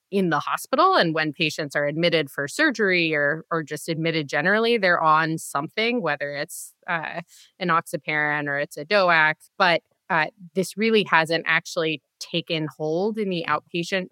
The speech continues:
setting for, for a variety of reasons, probably. But, um, so, so people aren't using the Khorana score as much as you might think. Um, and then kind of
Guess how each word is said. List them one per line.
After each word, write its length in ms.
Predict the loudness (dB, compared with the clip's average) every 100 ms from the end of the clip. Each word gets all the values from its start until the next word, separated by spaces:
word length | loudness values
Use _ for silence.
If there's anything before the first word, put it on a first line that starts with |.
| _
setting 480 | -6 0 2 2 -2 -6
for, 440 | -4 0 0 -2 -6
for 400 | -4 -4 -4 -8 _ -10
a 40 |
variety 560 | -6 0 2 2 -2 -8
of 100 | -10
reasons, 380 | -12 -12 -10 -12
probably. 600 | -10 -12 -12 -14 -12 -12 -10
But, 200 | -10 -10 -8
um, 200 | -6 -6 -10 -20 -20
so, 420 | -2 6 6 6 2
so 220 | 0 0
people 300 | 0 2 2
aren't 360 | 4 4 2 0
using 300 | -4 -2 -2
the 140 | -2
Khorana 400 | -2 2 2 0
score 280 | -4 -4 -2
as 200 | -2 -4
much 320 | -4 -4 -4
as 340 | -6 -6 -10 -10
you 120 | -6
might 240 | -4 -6 -8
think. 440 | -2 -2 -2 -12 -18 _ -20 -6 2
Um, 260 | 2 0 -6 -6 2
and 200 | 4 6
then 160 | 4 -2 -4
kind 160 | 0
of 80 | 0